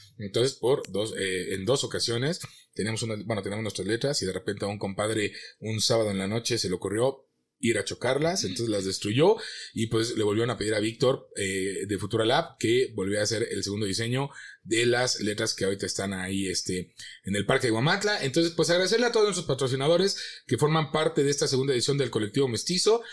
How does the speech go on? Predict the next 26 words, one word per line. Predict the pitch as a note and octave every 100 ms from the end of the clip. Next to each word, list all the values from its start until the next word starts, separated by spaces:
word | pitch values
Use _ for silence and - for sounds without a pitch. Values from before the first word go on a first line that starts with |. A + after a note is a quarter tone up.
| - -
y | A2+
recuerden, | A#2 - F#3 G3+ A3 - _ _ _ _ _ _ _ B2+
busquen | C3 C3+ D#3
aquí | C3 A2+ C3+
a, | C3 B2 A#2 G2+
a |
nuestra | A2 G#2+ G#2+
parte | A#2 A#2 C3+ B2 A#2
administrativa | A2 A#2 A#2 A2+ - D3+ D3+ C#3+
y |
directiva | C3+ C#3+ D3+ G3 A#3 - - - -
para | B2+ C#3+
la | A#2+ G#2+
tercera | G#2 C3+ C3
edición. | A2 D3 E3
Quien | - A2
esté | A2+
interesado | B2 A#2+ G#2 A#2+ C3 G#2
en | G#2
patrocinarnos, | G#2+ G#2+ G#2 A2+ B2+ C#3 -
con | G#2
mucho | G#2+ A2
gusto, | C#3+ - E3+ - - - - -
eh, | F#2+ G2 F#2+ F#2 -
pues, | F#2+ F#2 - F2+ F#2+
eh, | G2 F#2+ F#2